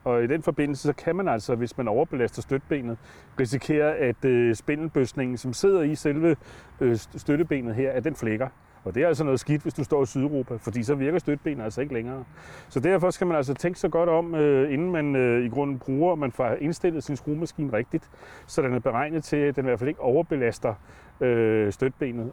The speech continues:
og spindelen. Når du belaster støtbenet med skruemaskinen, så må du altså maks belaste det med fyrre kilo. Øh, du kan selvfølgelig godt belaste det med mere, men, øh, du risikerer bare, at, øh, spindlen går i stykker på det.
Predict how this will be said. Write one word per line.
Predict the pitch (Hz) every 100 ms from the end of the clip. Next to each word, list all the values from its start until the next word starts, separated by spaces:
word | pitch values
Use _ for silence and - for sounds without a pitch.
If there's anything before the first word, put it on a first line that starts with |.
| -
og | 117
spindelen. | 123 110 117 123 - - _ _
Når | 127
du | 139
belaster | 127 170 220
støtbenet | - 175 - 165 143 135 110 -
med | 123
skruemaskinen, | - 139 156 - 139 120 117
så | 107 - 143
må | 151
du | 135
altså | 123 107 117
maks | 123 -
belaste | - 117 120 -
det | 131
med | 113
fyrre | - 98 113
kilo. | - 90 90 - - - - - - - - - -
Øh, | - - 101 110
du |
kan | 131 170
selvfølgelig | 170 160 156
godt | 147 -
belaste | 139 143 -
det |
med | 147
mere, | 127 120 123 151 151
men, | - 120 117
øh, | 113 110 104
du | 120
risikerer | 120 107 - 175
bare, | 131 117 135 135
at, | 101 104
øh, | 101
spindlen | - 123 123
går | 120
i | 101
stykker | - 110
på | 120 92
det. | 98